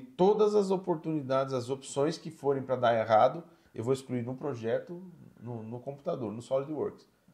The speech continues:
Aí foi o que aconteceu. Fui tirando de lá todas as, as possíveis causas que poderiam prejudicar a guitarra. E botamos na C N C e começou a rodar lá. Uma guitarra com dois braços. Quando era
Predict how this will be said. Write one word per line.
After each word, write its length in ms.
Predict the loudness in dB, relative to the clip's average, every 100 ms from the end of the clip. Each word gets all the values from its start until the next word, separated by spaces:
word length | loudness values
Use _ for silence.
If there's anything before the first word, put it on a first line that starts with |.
| _ _ -4
Aí 280 | 0 0 -2
foi 160 | -6
o 40 | -10
que 60 |
aconteceu. 500 | -10 -10 -14 -12 -12
Fui 160 | -12 -16
tirando 400 | -8 -4 -4 -4
de 60 | -8
lá 200 | -6 -6
todas 340 | -6 -8 -6 -10
as, 180 | -10 -16 _ _
as 120 | -12
possíveis 920 | -12 -14 -12 -10 -8 -6 -6 -8 -16 _ _ _ _
causas 440 | 2 2 0 -6
que 100 | -12
poderiam 380 | -8 -4 -4 -4
prejudicar 500 | -6 -6 -10 -10 -10
a 20 |
guitarra. 380 | -10 -12 -12 -14 _ _ _ _ _ _ -6
E 340 | -2 -2 -4 -14 _ _
botamos 420 | -4 -2 -2 -4
na 80 | -4
C 160 | -6 -8
N 120 | -8
C 240 | -8 -6
e 40 | -6
começou 360 | -6 -8 -6
a 20 |
rodar 320 | -4 -2 -4 -4
lá. 200 | -10 -18 _ _ _ _ _ _ _
Uma 120 | -10 -8
guitarra 280 | -6 -8
com 120 | -6 -4
dois 180 | -4
braços. 380 | -6 -10 -14 -20 _ _ _ _ _ _ _ _ _ _ _ _ _ _ _
Quando 240 | -4 0
era 480 | 2 2 0 -2